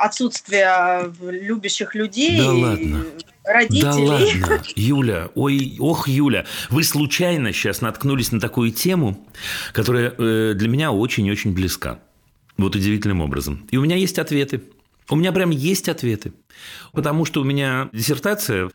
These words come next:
Speaker 2: была на тему, э, ну, она называлась там «Становление отношений», э, э, «Фактор свободы в становлении отношений между детьми и родителями». И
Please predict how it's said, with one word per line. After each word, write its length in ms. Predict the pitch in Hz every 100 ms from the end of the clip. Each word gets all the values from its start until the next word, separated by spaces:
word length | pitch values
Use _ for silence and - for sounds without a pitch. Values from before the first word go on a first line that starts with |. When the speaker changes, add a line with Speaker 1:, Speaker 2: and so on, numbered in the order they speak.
| _ - - -
Speaker 2:
была 280 | 107 160 220
на 140 | 196
тему, 600 | 131 - 160 175 170 160 -
э, 460 | 127 117 113 107 107
ну, 380 | 117 117 117
она 160 | 120 113
называлась 380 | 98 107 95 -
там 140 | 90
«Становление 540 | - 113 110 113 98 87
отношений», 600 | 107 - 180 180 160 143
э, 680 | 120 117 135 113 117 113
э, 20 | 107
«Фактор 260 | 135 123
свободы 380 | 110 135 160 165
в 40 |
становлении 380 | - 113 107 104
отношений 380 | 98 110 170 156
между 160 | 117 92
детьми 260 | 95 113 110
и 40 |
родителями». 560 | 107 90 69 - 58 - -
И 260 | 147 151